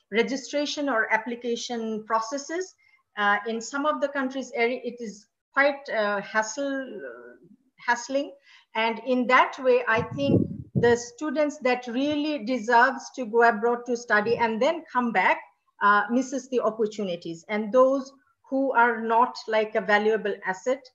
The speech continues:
uh, may slip down because of the application processes and registration processes. One big issue that needs to be taken into account is the situation of the mental health, because a lot of the students, when they go abroad,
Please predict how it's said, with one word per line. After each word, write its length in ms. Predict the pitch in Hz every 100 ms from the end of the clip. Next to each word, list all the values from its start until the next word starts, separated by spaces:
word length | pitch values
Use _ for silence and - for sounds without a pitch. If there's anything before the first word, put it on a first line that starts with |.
| _ _ -
uh, 240 | 190 190 -
may 520 | 208 208 208 208 196 - _ _
slip 420 | - - 262 180
down 300 | 180 175 160 156 _ _ 190
because 400 | 208 220 208 -
of 240 | 202 -
the 260 | 202 185 175
application 600 | - 202 202 202 202 196 185
processes 500 | 190 - 220 - 208
and 140 | 190
registration 560 | 180 165 175 165 170 165
processes. 460 | 165 - 165 185 - - _ _
One 300 | 233 339 320
big 160 | 339 -
issue 460 | 277 262 - 294 294
that 220 | 233 -
needs 300 | 240 269 262
to 120 | -
be 100 | 226
taken 360 | 226 233 226 240
into 280 | 220 214 214 _
account 420 | 208 208 220 202 208 - _ -
is 280 | 247 247 -
the 120 | 240
situation 640 | 233 240 240 254 254 269
of 140 | 233 202
the 60 |
mental 400 | 208 202 208 220
health, 280 | 190 165 160 - _ _ -
because 360 | 233 262 254
a 100 | 247
lot 340 | 226 240 285 339
of 80 | 330
the 80 | 277
students, 500 | - 269 247 247 247
when 180 | 226 220
they 120 | 214
go 280 | 220 262 254
abroad, 380 | 196 190 185